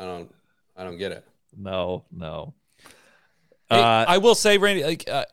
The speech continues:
Speaker 3: normally I, I, I would do this on the men's side pretty quickly, like, dismiss a group, but th-, there are some random ass winners that come from, uh, like, that happen on the L P G A tour,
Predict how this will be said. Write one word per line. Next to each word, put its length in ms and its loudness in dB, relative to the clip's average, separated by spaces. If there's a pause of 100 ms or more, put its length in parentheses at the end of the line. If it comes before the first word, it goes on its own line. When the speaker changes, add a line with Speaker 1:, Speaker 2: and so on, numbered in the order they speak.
Speaker 3:
normally 760 4
I, 340 2
I, 140 -2
I 100 2
would 120 -2
do 120 2
this 140 0
on 100 0
the 60 0
men's 280 0
side 300 2
pretty 200 0
quickly, 320 -2
like, 180 4
dismiss 400 -2
a 40 -6
group, 240 -2
but 340 -4
th-, 200 -8
there 200 4
are 120 6
some 480 -2
random 460 2
ass 280 0
winners 380 -2
that 160 -2
come 260 -2
from, 540 0 (140)
uh, 280 -8 (220)
like, 200 -8 (160)
that 260 -8
happen 260 0
on 100 -2
the 80 -2
L 100 0
P 140 -8
G 140 -8
A 80 -6
tour, 260 -14